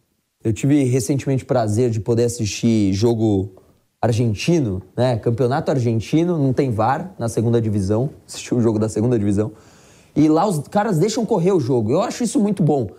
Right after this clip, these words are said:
Claro, sem violência, né? Sem quebrar a perna do outro, sem fazer uma falta absurda. Deixa o jogo correr, meu. Futebol de-, é, é, futebol é jogo de contato. Que o Brasil ficou muito, encostou é falta.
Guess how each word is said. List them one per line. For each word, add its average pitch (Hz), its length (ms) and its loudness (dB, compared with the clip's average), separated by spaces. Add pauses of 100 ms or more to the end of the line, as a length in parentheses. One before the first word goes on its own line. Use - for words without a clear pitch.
(160)
Claro, 139 220 0
sem 123 200 -2
violência, 139 540 0
né? 113 140 0
Sem 147 240 0
quebrar 143 340 0
a 123 40 -2
perna 120 360 0
do 147 100 2
outro, 139 320 0
sem 135 100 -2
fazer 123 220 0
uma 123 120 0
falta 117 260 -2
absurda. 165 400 0 (280)
Deixa 440 200 0
o - 40 -4
jogo 339 180 -2
correr, 175 400 2
meu. 143 160 0
Futebol 190 420 0
de-, 196 140 -8
é, 180 380 -2
é, 170 120 -6
futebol 196 440 0
é - 20 2
jogo 175 200 0
de 170 80 -8
contato. 135 640 -2 (320)
Que - 80 -2
o 196 40 2
Brasil 143 500 2
ficou 156 320 0
muito, 180 720 2 (140)
encostou 160 440 0
é - 40 -2
falta. - 400 -8